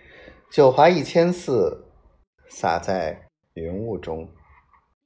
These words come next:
这是盛时的情景。现在九华山上尚有寺庙七十八处，僧尼三百余人。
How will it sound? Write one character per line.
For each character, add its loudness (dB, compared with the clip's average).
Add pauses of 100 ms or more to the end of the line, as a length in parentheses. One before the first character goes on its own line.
(380)
这 2
是 -4
盛 -2
时 -8
的 0
情 -12
景。 -12 (1300)
现 -2
在 -2
九 -6
华 -4
山 -4
上 -8 (600)
尚 -4
有 -6
寺 -10
庙 -10
七 -10
十 -12
八 -6
处， -12 (680)
僧 -4
尼 -10 (160)
三 -2
百 -2
余 -12
人。 -12